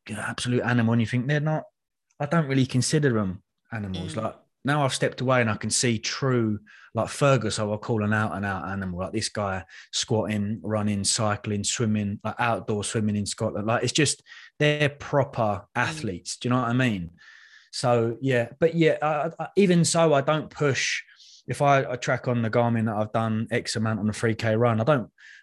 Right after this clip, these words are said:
Speaker 1: push the limits of food. It will just be a case of having a few more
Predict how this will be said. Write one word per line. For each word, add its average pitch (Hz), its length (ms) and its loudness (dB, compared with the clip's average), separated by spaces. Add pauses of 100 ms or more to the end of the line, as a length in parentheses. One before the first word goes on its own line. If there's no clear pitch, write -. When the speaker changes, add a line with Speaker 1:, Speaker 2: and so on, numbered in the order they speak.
Speaker 1:
push - 340 -2
the 110 100 -2
limits 120 680 -2
of 107 160 -8
food. 113 320 -2
It 117 100 0
will 117 80 -2
just 117 220 -4
be 120 120 0
a 110 60 -2
case 120 300 0
of 110 80 -2
having 113 240 0
a 107 80 -2
few 117 260 -2
more 113 460 0